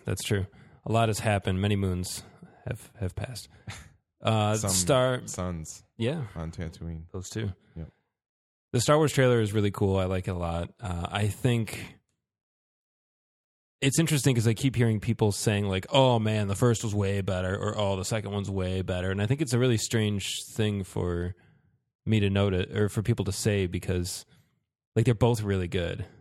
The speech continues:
Speaker 2: Yeah.
Speaker 1: It, uh, it's just interesting that people are comparing Star Wars trailers against each other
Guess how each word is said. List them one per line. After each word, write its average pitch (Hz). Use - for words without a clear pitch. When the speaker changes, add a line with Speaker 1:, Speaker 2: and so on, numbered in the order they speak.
Speaker 2:
Yeah. 90
Speaker 1:
It, 123
uh, 120
it's 107
just 123
interesting 117
that 104
people 104
are 95
comparing 95
Star 95
Wars 92
trailers 90
against 90
each 90
other -